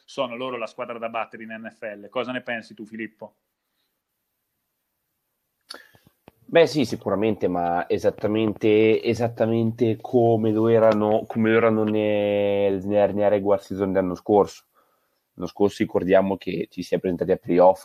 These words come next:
Speaker 2: con i Ravens, che sembravano questa forza instoppabile, infermabile, che Ray Guarciano aveva fatto scintille, e si dimostrano ancora, e si dimostrano a-, ancora tali, tali quest'anno.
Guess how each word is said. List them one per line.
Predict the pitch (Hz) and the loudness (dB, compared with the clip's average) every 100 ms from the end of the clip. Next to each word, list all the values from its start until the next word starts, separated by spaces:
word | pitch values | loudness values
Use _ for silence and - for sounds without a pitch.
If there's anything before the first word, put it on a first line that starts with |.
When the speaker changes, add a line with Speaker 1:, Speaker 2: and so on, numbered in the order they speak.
| 90 | -4
Speaker 2:
con | 92 | 0
i | |
Ravens, | 87 90 87 92 90 | 2 2 2 0 -2
che | - | -10
sembravano | 87 87 90 87 | -12 -4 -2 -2
questa | 87 90 - 82 80 _ _ _ - | -4 -8 -8 -10 -10 _ _ _ -4
forza | - 92 92 87 - 95 87 | 4 8 8 4 -2 0 0
instoppabile, | 85 90 90 - 87 - 82 82 87 87 87 90 87 | 0 -4 -8 -8 -10 -6 2 6 6 6 2 0 2
infermabile, | 85 85 - 95 95 82 80 82 85 92 90 | 0 -2 -2 -2 0 0 0 0 2 2 2
che | - | 0
Ray | 87 87 | 0 0
Guarciano | 87 - 95 | -2 -4 -2
aveva | 92 87 | 0 0
fatto | - 90 - 92 87 - _ _ _ | 0 -2 0 0 0 -2 _ _ _
scintille, | - 110 104 107 95 90 87 95 127 - _ - - _ | -8 -4 -2 0 2 2 4 4 2 -2 _ -20 -20 _
e | - 101 156 180 127 104 98 95 92 | -2 -2 0 -2 0 0 0 -2 -6
si | - | -12
dimostrano | 95 98 101 - 107 101 | -12 -10 -12 -12 -12 -12
ancora, | 95 - 104 101 - _ _ _ _ _ _ _ | -12 -8 -8 -8 -12 _ _ _ _ _ _ _
e | - | -8
si | 107 | -6
dimostrano | 101 104 110 113 107 104 101 101 - | -2 0 0 -2 -4 -2 -2 -2 -6
a-, | - 104 101 | -4 0 2
ancora | 98 98 - 104 | 0 -2 0 0
tali, | - 101 98 95 95 95 | 2 2 2 0 0 -2
tali | - 98 | 2 2
quest'anno. | 95 98 - - 113 - - | 2 -2 0 0 0 -4 -12